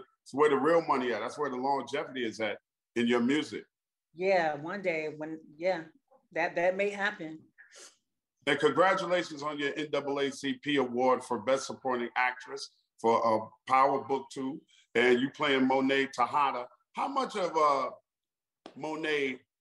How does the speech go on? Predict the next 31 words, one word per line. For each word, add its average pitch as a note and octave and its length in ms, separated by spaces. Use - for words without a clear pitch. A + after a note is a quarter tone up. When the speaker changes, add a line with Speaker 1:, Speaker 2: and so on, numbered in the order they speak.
Speaker 1:
is B2 180
Mary? A#2 200
Speaker 2:
<laughs> B3+ 320
How A3 120
much G3+ 260
you A3 100
think? D3 380
<laughs> - 220
Speaker 1:
I, - 300
I D#3+ 220
know. C3+ 240
I'm A#3 200
asking G3+ 400
the F3+ 60
questions G3 360
that E3+ 160
the E3 80
people G3 340
ask F3+ 320
me F3 120
to D#3+ 60
ask - 240
you. - 140
Speaker 2:
<laughs> - 480
I E4 100
mean, F4+ 220
you G4+ 140
know, D4 300
it's, C#4 140
there's, C4 260
there's, B3 300